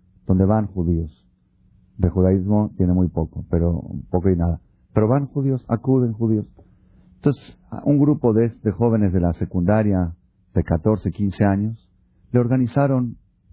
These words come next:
una clase especial de Torah para ellos. Ay, qué bonito, ¿no? Muy bien. Después de dos semanas, el dirigente del lugar, el encargado del knis,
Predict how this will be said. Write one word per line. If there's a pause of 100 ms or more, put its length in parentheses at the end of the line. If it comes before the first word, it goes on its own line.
una
clase
especial
de
Torah
para
ellos. (300)
Ay,
qué
bonito,
¿no?
Muy
bien. (2000)
Después
de
dos
semanas, (1400)
el
dirigente
del
lugar,
el
encargado
del
knis,